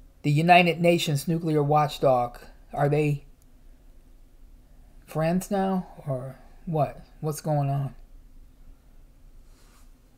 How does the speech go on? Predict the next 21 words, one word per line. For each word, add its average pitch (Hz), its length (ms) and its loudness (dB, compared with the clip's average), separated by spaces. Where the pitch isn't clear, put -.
And 220 180 6
we 208 80 8
go 185 180 12
back 175 280 10
to, 156 260 -4
uh, 147 240 6
Netanyahu, 160 960 4
who 208 120 6
says, 147 480 8
"Netanyahu 208 800 8
rant 190 300 4
came 190 280 4
a 170 60 8
day 180 380 8
after 180 360 4
the 156 180 -2
I 208 300 8
A 196 280 6
E 220 220 0
A 170 160 4
director, 160 880 0